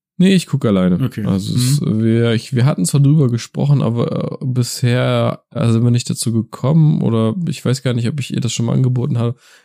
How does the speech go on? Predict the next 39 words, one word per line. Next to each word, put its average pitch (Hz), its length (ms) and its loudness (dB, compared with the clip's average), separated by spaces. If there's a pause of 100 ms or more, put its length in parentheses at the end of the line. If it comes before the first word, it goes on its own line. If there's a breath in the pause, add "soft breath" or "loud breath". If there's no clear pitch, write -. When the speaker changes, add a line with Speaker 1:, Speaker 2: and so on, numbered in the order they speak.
(460 soft breath)
Speaker 1:
Ich 120 200 -8
glaube, 117 260 -4
sie 113 140 -2
hat's 107 160 -6
irgendwie 110 240 -4
verneint, 104 560 -4
das 104 180 -8
ist - 160 -12
doch 101 140 -6
nicht 107 120 -8
so - 60 -18
inter-, 110 240 -8
oder 113 160 -2
sie 110 100 -2
ist - 120 -4
eingeschlafen. 110 500 0
Ich 95 80 -4
glaube, 110 140 0
wir 113 80 2
haben 104 100 -2
zusammen 104 260 -2
angefangen 110 460 -2
und 104 80 0
sie 104 60 -4
ist - 120 -6
irgendwo 98 220 -4
eingeschlafen 101 580 -4
und 98 80 -2
dann 95 140 -2
war 101 100 0
ich 104 120 -2
aber 98 180 0
auch 95 80 -2
schon 101 160 -4
bei 92 120 -2
Folge 101 300 -4
vier 107 300 -2
oder 101 140 -2
so. 107 200 -4